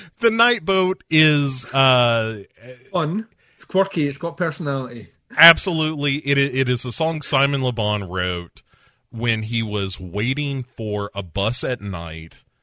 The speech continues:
Speaker 1: And it was just
Speaker 2: Uh.
Speaker 1: kind of a creepy environment, and he wrote this song about the experience, and the song itself reflects that kind of,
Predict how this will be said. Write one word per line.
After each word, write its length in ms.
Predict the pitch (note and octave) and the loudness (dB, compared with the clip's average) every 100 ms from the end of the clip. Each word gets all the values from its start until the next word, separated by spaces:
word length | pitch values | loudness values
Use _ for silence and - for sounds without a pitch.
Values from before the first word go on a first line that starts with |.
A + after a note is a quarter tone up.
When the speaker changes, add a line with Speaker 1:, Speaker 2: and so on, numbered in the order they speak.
| _ _ _ | _ _ _
Speaker 1:
And 200 | A#2 B2 | 2 2
it 60 | B2+ | 4
was 140 | B2+ | 0
just 200 | B2+ D3+ | -2 -2
Speaker 2:
Uh. 20 | - | 0
Speaker 1:
kind 100 | D#3 | 0
of 80 | |
a 60 | D#3 | 0
creepy 500 | - - A2+ A2 A#2+ | -6 -8 -6 -4 -2
environment, 680 | A2+ F#2 F2 F2 F2+ F#2 F#2 | -2 -4 -4 -4 -4 -6 -6
and 120 | F2+ | -8
he 100 | F#2 | -6
wrote 480 | F2+ E2+ F2+ F#2 D#2+ | -8 -8 -6 -8 -8
this 180 | F#2 F2+ | -8 -4
song 560 | G3 G3 A2+ F#2+ F#2 F#2 - - | 0 2 2 0 -6 -10 -18 -14
about 340 | A#2 A2 A#2+ A#2 | -4 2 2 2
the 240 | A#2 A2 | -2 0
experience, 580 | G2+ - G2+ G2 F#2+ F#2 | -4 -4 -4 -2 -4 -6
and 120 | G2+ | -8
the 60 | G#2 | -4
song 300 | C3+ B2 A#2 | 0 0 -2
itself 360 | G2+ A2+ F#2+ | -6 -6 -6
reflects 580 | G2+ G2 - G2 F2+ - | -6 -8 -8 -8 -8 -8
that 200 | F2+ E2 | -12 -12
kind 280 | - E2+ E2 | -12 -12 -10
of, 360 | D#2 D#2 D#2 | -10 -12 -16